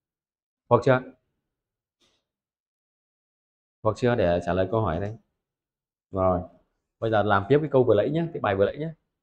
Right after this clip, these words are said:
<clears throat> Vừa nãy là có một số câu hỏi rồi.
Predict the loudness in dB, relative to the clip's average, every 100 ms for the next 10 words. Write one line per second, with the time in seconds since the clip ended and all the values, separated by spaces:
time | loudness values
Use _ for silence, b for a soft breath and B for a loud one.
0 | _ _ _ _ _ _ _ _ _ _
1 | _ -16 -16 _ -4 2 2 2 -2 -4
2 | -4 -4 -2 -2 -4 -6 -8 -10 -12 -12
3 | -14 -16 -18 -20 _ -8 -4 -2 0 0
4 | 2 2